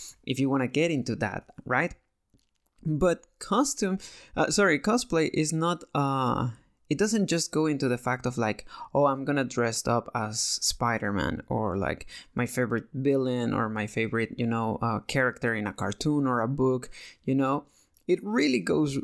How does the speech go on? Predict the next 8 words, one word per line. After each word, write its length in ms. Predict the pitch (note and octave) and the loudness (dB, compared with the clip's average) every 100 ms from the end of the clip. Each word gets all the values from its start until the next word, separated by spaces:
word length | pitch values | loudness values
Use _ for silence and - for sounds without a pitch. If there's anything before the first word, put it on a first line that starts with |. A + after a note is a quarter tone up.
| - | -8
very 580 | - C3 B2+ D3 C#3 C3 | -8 -6 0 2 2 2
deep 300 | A#2+ G#2+ - | 0 -2 0
into 240 | - - G2 | -4 -2 -4
it, 180 | - - _ | -4 -8 _
you 120 | - | 0
know? 320 | A#2+ B2+ D#3 - _ - - - _ - | 2 2 0 -4 _ -20 -20 -20 _ -2
Um, 720 | C#3 C#3 C#3 C3 B2+ - - _ _ _ _ | 0 0 2 0 0 -4 -8 _ _ _ _
you, 260 | C#3 D3+ | 0 0